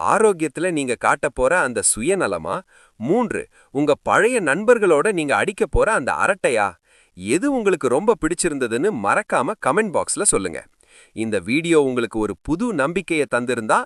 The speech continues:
இதை உங்க நண்பர்களுக்கு ஷேர் பண்ணுங்க. அவங்களும் இதை கேட்டு தெம்பாகட்டும். "வாழ்க்கை இன்னும் மிச்சம் இருக்கு நண்பா,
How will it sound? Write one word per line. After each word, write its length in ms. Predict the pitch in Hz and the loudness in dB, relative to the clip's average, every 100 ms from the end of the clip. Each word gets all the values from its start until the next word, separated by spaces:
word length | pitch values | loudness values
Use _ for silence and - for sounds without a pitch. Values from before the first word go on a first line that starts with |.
| - | -2
இதை 220 | 127 131 | -2 0
உங்க 200 | 127 113 | 0 -2
நண்பர்களுக்கு 680 | 98 120 226 240 139 98 110 - | 0 0 2 2 2 -4 -6 0
ஷேர் 220 | 170 - | 0 2
பண்ணுங்க. 280 | 107 87 64 - - - - | -2 -2 -8 -16 -20 -20 -8
அவங்களும் 540 | 87 113 208 151 214 | -4 0 2 2 2
இதை 200 | 180 113 | 0 -2
கேட்டு 300 | - 92 - 233 | -4 -8 -6 -2
தெம்பாகட்டும். 640 | 143 202 208 117 98 80 - _ - - - | -2 2 2 2 -2 -8 -12 _ -20 -20 -12
"வாழ்க்கை 600 | 78 95 175 - 180 120 | -2 2 2 0 -4 -2
இன்னும் 300 | 120 214 170 | -2 -2 -2
மிச்சம் 340 | 120 - 226 | -4 0 2
இருக்கு 240 | 185 139 131 | 0 0 -2
நண்பா, 320 | 110 92 | -2 -2